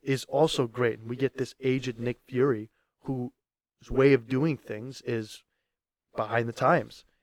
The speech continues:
And, and, and, uh, s-, uh, what is it? Councilman Pierce.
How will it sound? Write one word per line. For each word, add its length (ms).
And, 240
and, 160
and, 220
uh, 280
s-, 140
uh, 340
what 180
is 100
it? 120
Councilman 400
Pierce. 520